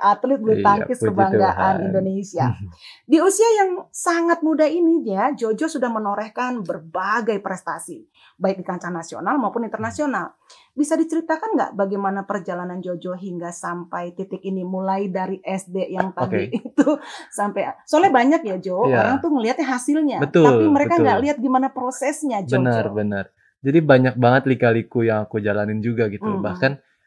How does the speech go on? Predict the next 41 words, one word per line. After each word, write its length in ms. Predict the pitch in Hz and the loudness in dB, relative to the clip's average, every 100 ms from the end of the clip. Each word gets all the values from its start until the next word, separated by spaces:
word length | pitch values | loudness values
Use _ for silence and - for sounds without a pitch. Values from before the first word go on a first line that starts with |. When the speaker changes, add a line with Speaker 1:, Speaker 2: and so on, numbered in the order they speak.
| _ | _
Speaker 2:
pas 160 | - 117 | -4 -2
pertama 480 | - 104 117 110 - | -4 0 0 0 0
kali, 800 | 113 113 113 110 110 110 107 98 _ _ - | 0 0 -2 -4 -6 -6 -8 -12 _ _ -10
pertama 400 | 107 113 107 110 | -6 -4 -4 -4
kali 400 | 110 110 110 - - | -4 -4 -4 -10 -10
ikut, 400 | 117 120 - _ _ _ _ _ _ - - 120 | -6 -6 -8 _ _ _ _ _ _ -20 -6 0
eh, 340 | 113 110 107 107 | 2 2 0 0
turnamen 400 | 117 113 113 110 | 0 2 2 2
pertama 320 | - 113 113 | 2 4 2
aku 240 | 107 113 | 2 0
aja 80 | 113 | 0
tuh, 180 | 127 170 175 _ _ _ | 0 -4 -6 _ _ _
di 160 | - 117 | -6 0
saat 160 | 117 110 | 2 2
pertama 400 | 110 120 117 110 | 0 0 0 2
kalah 400 | 113 110 110 117 | 4 4 2 0
itu 160 | 113 | -4
tuh 240 | 131 165 165 | 0 0 2
rasanya 400 | 123 113 127 143 | 0 0 -2 0
tuh 40 | 123 | -2
sedih 220 | 110 101 | -2 -4
banget. 320 | 101 101 113 | -2 -2 -2
Pasti 240 | 110 - | -4 -2
waktu 240 | 113 110 117 | 0 2 0
itu 100 | 135 | 2
masih 160 | 135 131 | 0 0
Speaker 1:
Oh, 40 | - | -4
Speaker 2:
kecil 240 | - 135 | -2 2
lah. 240 | 120 107 98 | 4 2 0
Speaker 1:
masih 200 | 175 - 180 | -8 -12 -14
kecil. 320 | 170 - 113 - | -16 -14 -10 0
Speaker 2:
Kelas, 300 | 110 107 - - - - - | 2 2 0 -12 -14 -16 -10
kelas 400 | 123 113 113 - | -4 -2 -4 -6
dua 480 | 117 113 110 113 117 | -4 -2 0 0 0
S 160 | 110 | -4
D 240 | - 135 131 | 2 4 4
kalau 160 | 110 | 0
nggak 80 | 101 | -2
salah, 160 | - 113 | -6 -2
umur 180 | 113 - | 0 -2
Speaker 1:
Hmm. 160 | - | -4